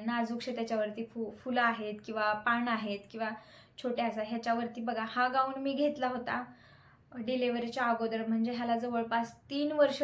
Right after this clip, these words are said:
तरी झाले असतील ह्या गाऊनला, तुम्हाला विश्वास नाही बसणार. पण हो, हा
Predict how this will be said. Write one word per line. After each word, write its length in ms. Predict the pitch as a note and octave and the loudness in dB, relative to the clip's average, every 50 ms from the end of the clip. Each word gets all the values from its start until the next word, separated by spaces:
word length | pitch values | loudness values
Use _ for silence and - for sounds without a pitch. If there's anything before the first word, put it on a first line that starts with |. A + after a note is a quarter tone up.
| B3+ B3 | 0 0
तरी 120 | B3 C4 | 0 -2
झाले 280 | B3+ C4+ C#4+ C4+ A#3+ A3+ | -2 -2 0 0 2 2
असतील 380 | A3+ A3+ A3+ - A#3 A3+ A3+ A3+ | 0 0 -2 -2 -2 -2 0 0
ह्या 100 | A3+ A3 | 0 0
गाऊनला, 420 | A3 A3+ A3+ A3 G#3+ G#3 G#3 G#3+ | 2 2 2 2 0 -2 -4 -4
तुम्हाला 320 | A3 - A#3+ A#3 A#3 A3+ A#3 | -4 -4 -2 0 0 0 0
विश्वास 400 | A#3 B3 A#3+ - A#3+ A3+ A3+ - | 0 -2 -2 -2 0 -2 0 -2
नाही 160 | A#3 A3+ A3+ | -2 -2 -2
बसणार. 360 | A3 A3 A3+ A3 - G#3+ G#3+ A#3 A#3+ - - - - - - - | -2 -2 -4 -4 -4 -6 -6 -6 -8 -10 -14 -18 -20 -20 -12 -6
पण 140 | A#3 A#3+ B3 | -4 -4 -2
हो, 280 | A#3 A#3+ C#4+ C4+ A#3+ A3+ | 2 4 6 6 6 6
हा 600 | A3+ - B3 B3+ B3+ C4 C4+ C4+ C#4 C#4 C4+ C4 | 4 2 4 6 8 8 8 8 8 6 4 4